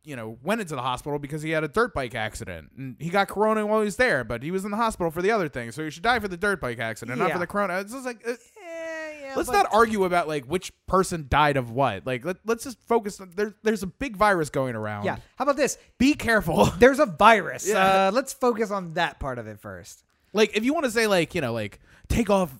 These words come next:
Speaker 1: a hundred of those deaths because, you know, it's just people who died of old age or something like that, it's like, fine, whatever. It's still, <laughs> a lot of people have <laughs> died. What do you want?
Speaker 2: Yes.
Speaker 1: Like,
Speaker 2: But
Speaker 1: more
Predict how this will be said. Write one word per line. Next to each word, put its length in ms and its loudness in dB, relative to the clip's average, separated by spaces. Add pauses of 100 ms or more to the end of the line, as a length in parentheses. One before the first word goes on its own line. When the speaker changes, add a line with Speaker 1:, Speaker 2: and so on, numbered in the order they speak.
(120)
Speaker 1:
a 80 -4
hundred 320 0
of 80 -2
those 240 0
deaths 260 0
because, 440 -8
you 100 -10
know, 160 -2
it's 120 -6
just 200 -12
people 240 -4
who 80 -4
died 240 0
of 80 -4
old 180 -2
age 280 -2
or 100 -6
something 200 -8
like 120 -8
that, 180 -6
it's 160 -16
like, 140 -16
fine, 260 -4
whatever. 300 -4
It's 160 -10
still, 220 -2 (420)
<laughs> 420 -20
a 60 0
lot 260 6
of 80 2
people 240 4
have 160 0
<laughs> 20 -4
died. 140 -4 (140)
What 160 0
do 40 -12
you 80 -4
want? 260 -4
Speaker 2:
Yes. 140 -2
Speaker 1:
Like, 240 -10 (880)
Speaker 2:
But 140 0
Speaker 1:
more 120 8